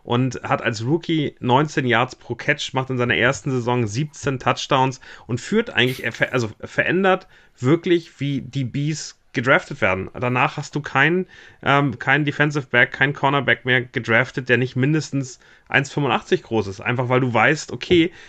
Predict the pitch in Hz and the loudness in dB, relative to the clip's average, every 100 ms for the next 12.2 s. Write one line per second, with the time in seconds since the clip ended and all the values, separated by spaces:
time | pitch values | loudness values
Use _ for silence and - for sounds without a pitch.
0 | - 120 131 143 147 139 - - 135 147 | -6 0 0 0 -2 -2 -2 -2 0 0
1 | - 127 143 - 135 127 123 101 131 127 | 0 -2 -2 -4 -2 0 0 0 0 -2
2 | 127 214 185 80 101 - 120 135 - 160 | -2 -4 -2 -2 -2 -6 -2 -2 0 0
3 | 147 - - - - - 123 - 120 135 | 0 -2 -18 -20 -10 -2 -2 -2 -2 0
4 | 139 151 180 151 151 139 160 160 123 117 | 0 0 2 2 0 0 -2 -2 -2 0
5 | 120 117 123 120 123 147 - _ - 110 | 0 2 2 2 2 0 -2 _ -8 -2
6 | 139 143 135 - - 123 - - 135 156 | 2 2 2 -6 -6 -4 -4 -4 2 2
7 | - 139 143 135 131 113 135 113 113 120 | 2 0 2 2 -2 -2 0 0 0 0
8 | 143 143 135 131 120 90 123 131 117 131 | 2 0 -2 -2 0 0 -2 0 2 2
9 | 131 131 123 - - 107 101 98 110 110 | 2 -4 -6 -20 -8 -6 -6 -8 -6 -4
10 | 110 - - 131 - 127 113 127 131 123 | -4 -6 -2 -2 0 -2 2 2 2 -2
11 | - 127 - 185 156 - 120 117 - 101 | -2 -4 -2 2 2 2 0 0 -2 0
12 | 117 104 | 2 0